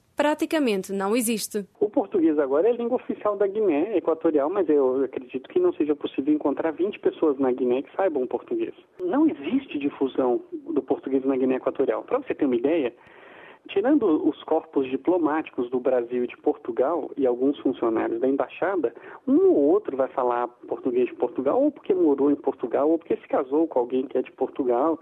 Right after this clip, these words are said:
Speaker 1: Assim, conclui o investigador brasileiro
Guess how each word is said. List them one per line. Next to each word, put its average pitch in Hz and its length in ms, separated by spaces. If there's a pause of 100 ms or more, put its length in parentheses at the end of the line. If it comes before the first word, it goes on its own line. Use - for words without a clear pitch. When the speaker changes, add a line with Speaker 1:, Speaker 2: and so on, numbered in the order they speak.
Speaker 1:
Assim, 285 540
conclui 233 640
o 233 140
investigador 226 640
brasileiro 202 580